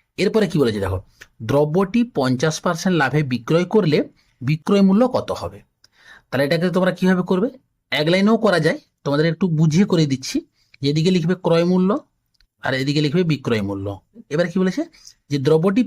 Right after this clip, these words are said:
পঞ্চাশ পার্সেন্ট লাভে বিক্রি করলে, পঞ্চাশ পার্সেন্ট লাভে বিক্রি করার অর্থটা কি? যে ক্রয় মূল্য একশো টাকা হলে বিক্রয় মূল্য হবে দেড়শো টাকা। এবারে ক্রয় মূল্য তো বের করেছি ছশো চল্লিশ টাকা, তাহলে ক্রয় মূল্য নিচে ছশো চল্লিশ টাকা লিখবে,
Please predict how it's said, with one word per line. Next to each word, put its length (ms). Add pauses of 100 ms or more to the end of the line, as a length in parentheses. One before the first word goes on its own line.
পঞ্চাশ 400
পার্সেন্ট 300
লাভে 180
বিক্রি 320
করলে, 160 (100)
পঞ্চাশ 320
পার্সেন্ট 260
লাভে 160 (100)
বিক্রি 200
করার 260
অর্থটা 320
কি? 160 (500)
যে 60 (120)
ক্রয় 280
মূল্য 160 (260)
একশো 220 (100)
টাকা 180
হলে 140 (180)
বিক্রয় 340
মূল্য 200
হবে 120 (100)
দেড়শো 300
টাকা। 240 (460)
এবারে 240 (480)
ক্রয় 200
মূল্য 220
তো 80
বের 160
করেছি 220 (100)
ছশো 280
চল্লিশ 280
টাকা, 160
তাহলে 180
ক্রয় 180
মূল্য 120 (100)
নিচে 240
ছশো 280
চল্লিশ 280
টাকা 180
লিখবে, 200